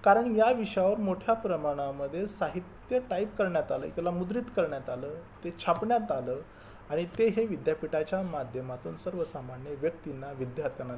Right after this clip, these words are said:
ते अभ्यास करू लागला. आणि ह्या विषयाच्या अभ्यासामुळं लोकांच्या विचाराच्या क्षमता, विका-, sorry, विचाराच्या कक्षा रुंदावल्या गेल्या.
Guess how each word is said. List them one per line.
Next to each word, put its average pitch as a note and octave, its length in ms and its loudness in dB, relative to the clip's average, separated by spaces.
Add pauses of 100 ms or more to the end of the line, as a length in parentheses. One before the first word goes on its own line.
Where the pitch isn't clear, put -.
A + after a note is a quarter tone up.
ते E3+ 40 -2
अभ्यास B2 380 -6
करू C3 180 -8
लागला. A#2 280 -8 (420)
आणि E3+ 160 6
ह्या G#3+ 120 10
विषयाच्या A3 560 6
अभ्यासामुळं D#3+ 760 2 (1120)
लोकांच्या C4 920 6 (200)
विचाराच्या C4 680 6
क्षमता, C#4 760 -4 (140)
विका-, A3+ 380 0
sorry, A3+ 220 4
विचाराच्या B3 520 4
कक्षा C4 540 4 (420)
रुंदावल्या F3+ 540 4
गेल्या. G2+ 300 -12